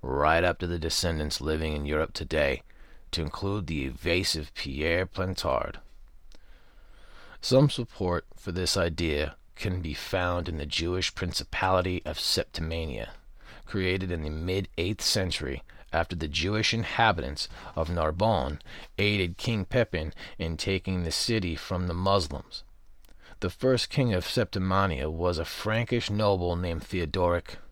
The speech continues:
The Grail ron-, romances refer to him as Amory, a Jew recognized by both Pepin and the Caliph of Baghdad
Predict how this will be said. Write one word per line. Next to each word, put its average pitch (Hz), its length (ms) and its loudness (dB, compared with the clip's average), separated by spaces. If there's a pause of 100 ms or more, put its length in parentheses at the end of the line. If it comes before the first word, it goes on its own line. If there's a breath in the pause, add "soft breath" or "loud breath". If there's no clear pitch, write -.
(540 loud breath)
The 80 100 0
Grail 131 480 8
ron-, 104 340 2
romances 92 800 0
refer 98 460 -2
to 90 160 -2
him 98 400 -2
as 78 260 -2 (160)
Amory, 98 520 -2 (680 loud breath)
a 87 120 0
Jew 117 420 4
recognized 113 760 4
by 90 120 2
both 87 320 -2
Pepin 135 500 2 (320 loud breath)
and 98 140 2
the 92 60 2
Caliph 131 560 4
of 135 160 -6
Baghdad 82 640 4